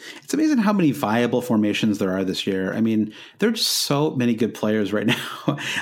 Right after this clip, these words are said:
I, I can't, I can't remember ever feeling like I had a larger pool of, of players to pick from. You know, it's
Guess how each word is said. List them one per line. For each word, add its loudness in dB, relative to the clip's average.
I, 2
I 2
can't, 0
I 2
can't 4
remember 4
ever 2
feeling 4
like 2
I 2
had 2
a 2
larger 2
pool 0
of, -2
of -8
players 0
to -14
pick -4
from. -4
You 0
know, 2
it's -4